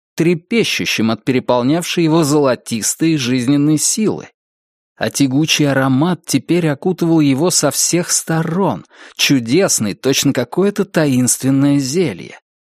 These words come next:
Браун чувствовал, что если наклонится и упадет вперед, то вьюнок ответит на его движение. Он сумеет удержать его, поддержит и утешит.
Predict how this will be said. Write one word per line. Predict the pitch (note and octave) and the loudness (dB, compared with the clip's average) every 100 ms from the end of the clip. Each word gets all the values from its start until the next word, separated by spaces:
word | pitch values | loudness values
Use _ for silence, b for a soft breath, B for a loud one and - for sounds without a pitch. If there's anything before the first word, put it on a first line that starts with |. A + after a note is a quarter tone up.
| _ _ _ _ _ _ - | _ _ _ _ _ _ -14
Браун | F2+ F#2+ F#2 A#2 A#2+ | -6 -2 -2 -2 -2
чувствовал, | - C3 C3 - C3+ C3 | -2 0 -2 0 0 0
что | B2 - - B2+ | 0 -2 0 0
если | A#2+ A#2+ C3+ - C3+ | 2 0 0 0 2
наклонится | B2+ A#2 A2 C3+ D#3 A2+ - - | 2 -2 -2 2 2 0 -2 -2
и | G#2 | -2
упадет | G#2+ A#2+ A#2+ C#3 - | -2 -2 0 0 -2
вперед, | - G2+ B2 D3+ - _ _ _ | -4 -2 0 -2 -6 _ _ _
то | - | -2
вьюнок | C3+ A#2 C#3 C#3+ D#3 D#3+ | 0 2 4 4 2 0
ответит | F3+ D#3+ B2+ C#3 D#3 D3 | -4 -2 -2 0 -2 0
на | C#3+ | 0
его | C3+ A#2 | 0 -2
движение. | A2 A#2+ A#2+ G2+ F2 - - _ _ _ _ _ _ - | -4 -4 -4 -6 -8 -12 -18 _ _ _ _ _ _ 0
Он | D3+ D3 | 2 2
сумеет | - D#3+ D#3+ E3+ E3 | 2 4 4 2 2
удержать | E3+ D#3 E3+ D3 D3+ F3 B2 - | 2 2 0 0 -2 -2 -4 -8
его, | B2+ - - | -12 -10 -2
поддержит | D3 C#3 C#3 F#3 F#3+ G#2 F#2+ B2+ | -2 -2 -2 0 0 -2 -6 0
и | |
утешит. | D3 D#3+ - G3 D#3+ - - - | 0 -2 -2 -2 0 -4 -8 -14